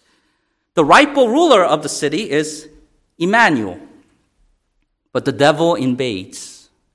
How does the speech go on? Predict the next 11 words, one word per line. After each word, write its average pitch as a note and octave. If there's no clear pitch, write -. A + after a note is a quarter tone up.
and G#2
c-, -
he -
corrupts -
all. -
But A#2
the -
enemy C4
has A#3
his A#3
limits. G3